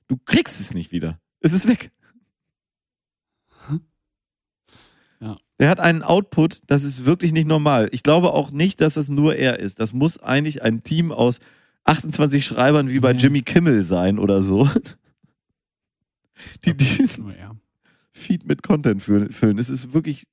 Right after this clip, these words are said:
Speaker 1: es ist wirklich absolut hundert Prozent brutal.
Speaker 2: Ja.
Speaker 1: Ja.
Speaker 2: Gut.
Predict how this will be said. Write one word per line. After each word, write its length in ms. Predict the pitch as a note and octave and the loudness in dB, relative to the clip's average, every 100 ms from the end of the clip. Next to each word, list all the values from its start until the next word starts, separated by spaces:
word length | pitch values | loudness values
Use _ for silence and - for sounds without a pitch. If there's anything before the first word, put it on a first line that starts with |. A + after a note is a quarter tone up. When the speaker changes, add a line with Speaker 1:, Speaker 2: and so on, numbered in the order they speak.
| _ | _
Speaker 1:
es 180 | - C3+ | -2 -2
ist 140 | C3+ | -2
wirklich 300 | D3+ C#3+ - | -4 -4 -8
absolut 460 | C#3+ - - D3 C3+ | -8 -6 -4 -2 -2
hundert 220 | D3+ D3 | 0 0
Prozent 360 | - A#2 A#2+ G#2+ | -2 -2 -2 -2
brutal. 500 | G#2 - F2 D#2+ D#2 _ _ _ _ _ _ _ _ _ _ _ _ _ _ _ A#2+ | -4 -2 -2 -2 -8 _ _ _ _ _ _ _ _ _ _ _ _ _ _ _ -16
Speaker 2:
Ja. 160 | G2+ _ _ _ _ _ _ _ _ _ A2+ | -16 _ _ _ _ _ _ _ _ _ -2
Speaker 1:
Ja. 140 | F2+ - _ _ _ _ _ _ _ _ _ - - | -2 -4 _ _ _ _ _ _ _ _ _ -18 -6
Speaker 2:
Gut. 220 | C#3 - | -6 -6